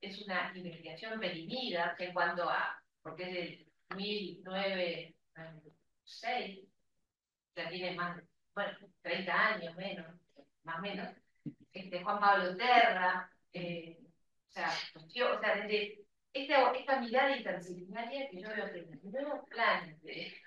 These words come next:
o programas de infancia, o sea, mira, como que quedan como que caen, ¿no? Como si hubiera algo,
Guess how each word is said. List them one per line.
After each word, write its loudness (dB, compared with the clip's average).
o 2
programas 2
de -14
infancia, -2
o -20
sea, -20
mira, -4
como -6
que -10
quedan -4
como -14
que -20
caen, -2
¿no? -2
Como -4
si -8
hubiera -2
algo, 0